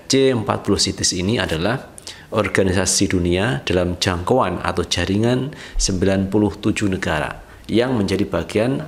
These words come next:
atau anggota dari C empat puluh Cities. Dan tugasnya tentu adalah menangani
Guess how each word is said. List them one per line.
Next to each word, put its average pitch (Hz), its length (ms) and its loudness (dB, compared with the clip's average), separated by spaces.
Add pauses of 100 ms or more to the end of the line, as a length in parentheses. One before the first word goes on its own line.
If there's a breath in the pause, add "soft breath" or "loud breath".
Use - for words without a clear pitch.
atau 90 240 0
anggota 90 480 0
dari 85 240 0
C 120 240 2
empat 92 320 -4
puluh 85 240 -4
Cities. - 720 -6 (480 loud breath)
Dan 92 160 -2
tugasnya 120 800 0
tentu 85 320 -2
adalah 92 560 0
menangani 95 800 0